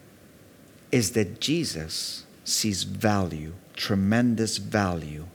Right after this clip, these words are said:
in man. You're like, "Well, wait a minute. I thought we were sinners.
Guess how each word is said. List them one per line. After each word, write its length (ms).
in 160
man. 320
You're 100
like, 160
"Well, 100
wait 140
a 40
minute. 240
I 60
thought 340
we 100
were 140
sinners. 600